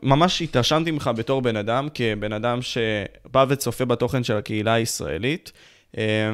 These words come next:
ומהמסע שעברת בכללי, אני מה זה שמח שהגעת לתוכנית, אחי.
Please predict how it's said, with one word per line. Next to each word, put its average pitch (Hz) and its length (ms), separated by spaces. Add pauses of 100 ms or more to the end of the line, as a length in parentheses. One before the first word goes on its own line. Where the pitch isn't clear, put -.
(140)
ומהמסע 113 1080
שעברת 117 480
בכללי, 104 520 (500)
אני 113 100
מה 120 120
זה 139 80
שמח 156 260
שהגעת 151 280
לתוכנית, 147 420
אחי. 131 200